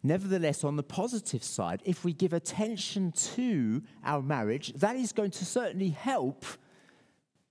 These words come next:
in, in keeping us faithful. If we look after our garden, the weeds are less likely to grow. If we tend our garden, the weeds are less likely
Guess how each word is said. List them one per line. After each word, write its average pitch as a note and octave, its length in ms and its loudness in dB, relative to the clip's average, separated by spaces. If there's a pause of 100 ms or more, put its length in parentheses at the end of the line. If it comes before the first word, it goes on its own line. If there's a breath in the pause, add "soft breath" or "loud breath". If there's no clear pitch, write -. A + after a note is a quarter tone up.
(500)
in, E3 200 2
in E3 240 2
keeping D#3 400 2
us C#3 160 0
faithful. - 580 -4 (800)
If - 160 2
we F#3 100 2
look A3+ 220 2
after F#3 360 2
our D#3 140 2
garden, E3 800 0 (1080 loud breath)
the E3+ 220 2
weeds E3+ 540 0 (120)
are D3 60 4
less C#3+ 260 0
likely F#2 680 -2
to - 120 -4
grow. F2 380 0 (640)
If - 160 -10
we G2+ 60 -2
tend A#2 720 0
our A#2+ 240 2
garden, F2 600 -2 (720 loud breath)
the G#2+ 80 0
weeds F#2+ 680 0
are G#2+ 80 -4
less F#2+ 320 -2
likely E2 640 -2